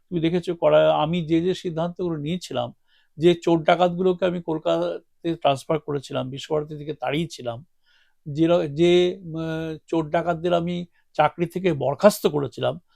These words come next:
তারাও এখন বিশ্বভারতীতে, উম, দাপিয়ে বেড়াচ্ছে। তার কারণটা হচ্ছে এটাই যে আমাদের বিশ্বভারতীর বেশিরভাগ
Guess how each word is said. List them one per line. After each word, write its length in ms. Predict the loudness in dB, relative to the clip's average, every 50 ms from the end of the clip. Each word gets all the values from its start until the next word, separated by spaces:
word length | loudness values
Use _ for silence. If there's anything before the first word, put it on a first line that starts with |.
| _ _ _ _ _
তারাও 280 | 4 6 8 8 8
এখন 380 | 8 6 4 0 -6 -6 -6 -6
বিশ্বভারতীতে, 800 | -8 -10 -6 -2 -2 -2 -2 -2 -6 -8 -4 _ -2 -2 -2 -4 _ _ _ _ _ _ _ _ _ _
উম, 280 | -12 -12 -10 -10 -10 2
দাপিয়ে 360 | 4 4 4 6 6 4 4
বেড়াচ্ছে। 600 | 4 2 0 0 -2 -4 _ -16 -16 -16 -16 -18 -18 _ _ _ _ _ _ _ _ _ _
তার 120 | 0 0 4
কারণটা 360 | 6 6 6 6 6 2 0
হচ্ছে 200 | 0 2 2 2
এটাই 360 | 4 4 6 6 6 4 4
যে 120 | 2 2 2
আমাদের 280 | 2 2 2 0 0
বিশ্বভারতীর 600 | 0 0 -6 -4 -2 -2 -2 -2 -2 _ -10 -8 -4
বেশিরভাগ 480 | -4 -4 -4 -4 -6 -2 -2 -2 -2